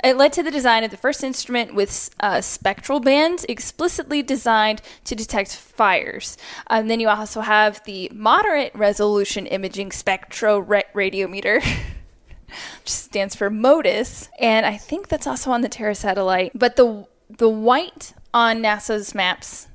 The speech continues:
show thirty fires per a thousand square, thousand square miles, and the orange detects ten fires per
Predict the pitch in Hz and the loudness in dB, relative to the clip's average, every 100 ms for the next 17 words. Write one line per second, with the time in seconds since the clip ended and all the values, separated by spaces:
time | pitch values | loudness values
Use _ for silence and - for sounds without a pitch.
0 | - - - 233 220 214 214 214 - 247 | -18 -10 -2 2 4 4 2 0 4 4
1 | 254 247 233 220 214 - - - 202 185 | 4 2 4 4 2 -6 -12 -2 0 0
2 | 190 - 202 202 - 208 208 208 - - | -2 -4 -4 -2 2 0 0 -6 -10 -6
3 | 190 190 - 208 208 202 - 196 190 185 | -4 -6 -8 -8 -8 -10 -4 -2 -2 -6
4 | 190 135 - - - - - - - - | -6 -6 -8 -14 -18 -20 -20 -20 -12 -4
5 | 226 226 - 262 262 240 220 - 214 - | 0 2 4 4 4 2 -2 -6 -6 -4
6 | 175 - - - - 247 247 233 - 185 | -4 -4 -12 -6 2 2 2 -2 -2 0
7 | 185 180 185 - - - - | 0 -2 -6 -12 -10 -6 -6